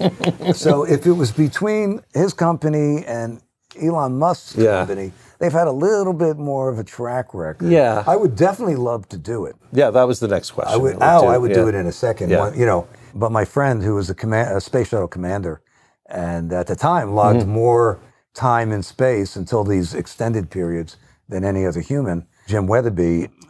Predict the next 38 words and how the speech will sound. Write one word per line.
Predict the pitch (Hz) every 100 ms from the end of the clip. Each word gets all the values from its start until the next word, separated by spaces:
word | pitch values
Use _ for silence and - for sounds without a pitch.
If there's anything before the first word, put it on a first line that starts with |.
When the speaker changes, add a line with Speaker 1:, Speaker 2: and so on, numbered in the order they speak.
| -
Speaker 2:
has | - 92 90
really, | 123 117 95 87 -
uh, | 101
gave | 90 98 107
our, | 95 92
me | 90 104
and | 98
my | 90
family | 113 110 98 87 - _
tremendous | - 113 127 120 95
access | 90 90 - 87 78 - -
to | 95 87 82
the | 82
program. | 82 95 95 92 82 80 -
And | 85 85 82 78 _ - - -
one | 92 104
of | 95
the | 90
things | 104 95 87
he, | 92 87 80 - - _ - -
he | 107
did | 87 101
mention | 90 95 - 92
to | 87
me | 87 85
is | 80 76 - _ _
people | 127 127 107
have | 98
absolutely | 98 92 104 95 95 98
no | 113 107
idea | 90 82 82 80 80
how | 82 90 85 82 _ _
every | 107 98 101
second | - 98 87 92 85 - _ _
it's | 110 104
so | - 117 104
incredibly | 92 - 110 95 82 85
dangerous | 87 85 80 76 69 -